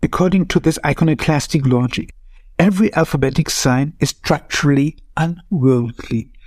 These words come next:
safeguarded by a repellent protective layer, preventing any mixing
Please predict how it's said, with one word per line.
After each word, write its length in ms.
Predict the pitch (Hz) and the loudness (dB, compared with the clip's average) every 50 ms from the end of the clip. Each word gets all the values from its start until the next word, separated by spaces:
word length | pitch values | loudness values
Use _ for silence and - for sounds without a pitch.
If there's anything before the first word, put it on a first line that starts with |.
| - - | -18 -14
safeguarded 840 | - - - - 190 208 190 - - - 180 151 151 151 160 180 - - | -10 -2 2 2 2 2 2 0 2 2 2 2 2 2 2 2 2 2
by 140 | 156 147 | 0 0
a 80 | 143 135 | 2 2
repellent 580 | 127 135 131 - - - 165 175 185 185 180 - | 0 0 0 -2 -2 0 2 2 2 2 0 -2
protective 560 | - - - - 170 165 - - 170 135 135 | -4 -4 -2 -2 -2 0 2 2 2 2 2
layer, 380 | 135 131 123 123 143 151 180 185 - - - - - - - | 2 2 2 0 0 -2 -4 -6 -10 -14 -20 -20 -20 -16 -6
preventing 500 | - - 175 147 165 180 185 - 185 - - - | -2 0 2 2 2 2 0 -2 -4 -6 -4 -2
any 240 | 147 170 185 202 | 0 2 2 2
mixing 500 | 196 175 151 147 - - - 156 151 151 | 2 2 2 0 0 0 0 0 2 0